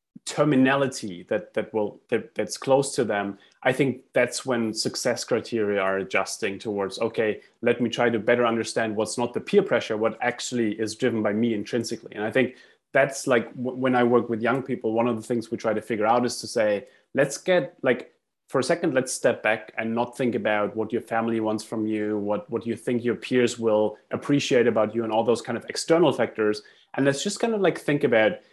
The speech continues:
if you were here and you could literally kind of, you know, like, design the playing field, like, what is it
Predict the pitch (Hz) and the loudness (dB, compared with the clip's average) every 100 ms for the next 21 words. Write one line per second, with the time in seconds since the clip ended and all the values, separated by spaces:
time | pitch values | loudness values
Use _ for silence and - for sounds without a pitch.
0 | _ 127 - 143 180 196 151 - 160 147 | _ -6 0 2 6 6 4 0 2 4
1 | 120 107 113 113 131 147 143 110 123 127 | 4 2 -4 -4 -4 2 2 4 2 2
2 | 127 110 107 104 101 117 113 113 123 - | -2 -4 -2 -4 -4 -2 0 0 -4 -8
3 | - 110 - 113 127 151 165 127 117 120 | -4 -4 -2 2 4 6 6 4 2 0
4 | 113 104 101 101 110 120 160 190 190 156 | 0 -2 -2 -6 -4 2 4 4 2 4
5 | 139 135 | 2 0